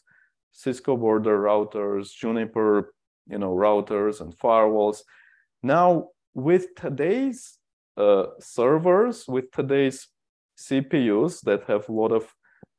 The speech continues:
uh, offloading capabilities, uh, with, with today's smart nics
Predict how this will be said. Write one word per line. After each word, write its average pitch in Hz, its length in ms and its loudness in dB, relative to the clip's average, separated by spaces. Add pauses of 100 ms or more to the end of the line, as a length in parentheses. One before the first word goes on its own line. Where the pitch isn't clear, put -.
uh, 104 300 0 (480)
offloading 123 800 0
capabilities, 117 1040 -4 (640)
uh, 107 400 4
with, 135 320 -2 (120)
with 147 280 -2
today's 143 500 0
smart 135 640 -2
nics 131 420 -6